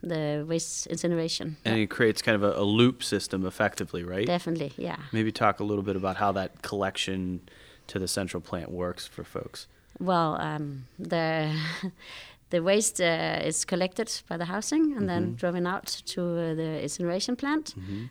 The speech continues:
Speaker 1: It creates heat and, uh, electricity.
Speaker 2: Mm-hmm.
Speaker 1: And then that returns, um, uh, to the housing
Speaker 2: Mm.
Speaker 1: for use. Yeah.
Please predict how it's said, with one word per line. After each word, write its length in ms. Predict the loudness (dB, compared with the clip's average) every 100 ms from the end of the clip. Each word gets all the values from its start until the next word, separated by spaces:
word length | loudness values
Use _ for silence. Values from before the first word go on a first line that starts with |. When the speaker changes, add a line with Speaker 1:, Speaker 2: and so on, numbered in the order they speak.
| -12 -12
Speaker 1:
It 120 | -4
creates 340 | -2 0 0
heat 260 | 0 -2 0
and, 280 | 4 6 4 2 -6 -2
uh, 280 | 0 0 0
electricity. 640 | 0 -2 -2 -2 -2 -4 -6
Speaker 2:
Mm-hmm. 360 | -8 -4 -4 -4 -8 -14 -6
Speaker 1:
And 120 | -2
then 300 | 0 -2 0
that 260 | -2 -4 -10 -6
returns, 640 | -4 0 0 0 0 -2
um, 720 | -4 -2 0 0 -2 -4 -6 -6 -2
uh, 280 | 0 0
to 180 | -4 -2
the 80 | -2
housing 480 | -2 -2 -2 -2 -4
Speaker 2:
Mm. 280 | -4 -4 -4
Speaker 1:
for 260 | -2 -4 -6 -14 -20 -8
use. 340 | -4 -4 -4 -8 -12 -20 -10
Yeah. 140 | -10